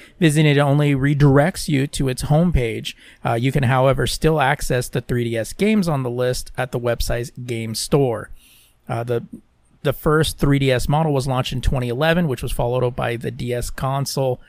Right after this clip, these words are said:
uh, with three D capability displays. The X L model was, uh, with bigger screens, came out later that year.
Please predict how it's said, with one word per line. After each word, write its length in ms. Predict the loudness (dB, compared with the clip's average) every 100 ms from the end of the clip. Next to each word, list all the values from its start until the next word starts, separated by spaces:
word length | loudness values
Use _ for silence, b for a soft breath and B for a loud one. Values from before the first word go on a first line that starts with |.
| b b _ _
uh, 320 | 0 2 0
with 580 | 2 0 0 -4 -16 -20 _
three 300 | 2 4 4
D 160 | 2 -2
capability 720 | 0 0 2 4 4 2 -2
displays. 460 | -4 -2 -2 -2 -2
The 120 | -4
X 200 | -4 -4
L 120 | -2
model 400 | -2 -2 -2 -2
was, 260 | -2 -6 -10 _
uh, 260 | -10 -8 -10
with 320 | -6 -6 -4
bigger 220 | -4 -4
screens, 320 | -4 -4 -4 -4
came 160 | -4
out 100 | -4
later 220 | -8 -8
that 180 | -8 -8
year. 320 | -4 -4 -4